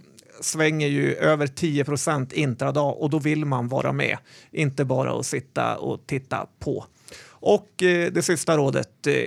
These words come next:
det är ju lägg aldrig in automatiska stopplosser i bolag med dålig likviditet. Eh, visst, det låter bra att du kan skydda dig, men ofta slutar att du får sälja precis, eh, på botten.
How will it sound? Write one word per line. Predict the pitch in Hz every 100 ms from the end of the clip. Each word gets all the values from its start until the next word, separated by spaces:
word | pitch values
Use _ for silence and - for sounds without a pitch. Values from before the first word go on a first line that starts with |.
| - 143
det | 160
är | 151 143
ju | 139 -
lägg | 160 170 180
aldrig | - 185 165 156 160 151
in | 147 143 139
automatiska | - 143 135 135 127 131 - - - 117
stopplosser | - - 131 147 147 - 143 - 127
i | - 135 151
bolag | 135 127 127 - 127
med | 117
dålig | 131 131 123
likviditet. | 127 131 135 135 147 131 - 139
Eh, | 131 - - - - -
visst, | 151 180 180 - 156 151
det | 160
låter | 156 170 175 -
bra | 151 156 165 170
att | 170 -
du |
kan | 143 139
skydda | - 151 139 151
dig, | 151 151
men | 165
ofta | - 160 - 151
slutar | 143 156 147 - 151
att | 139 135
du |
får | 135 139
sälja | - 143 156
precis, | - 190 - 196 170 139 -
eh, | 135 123
på | 117 143
botten. | 139 143 - 120 135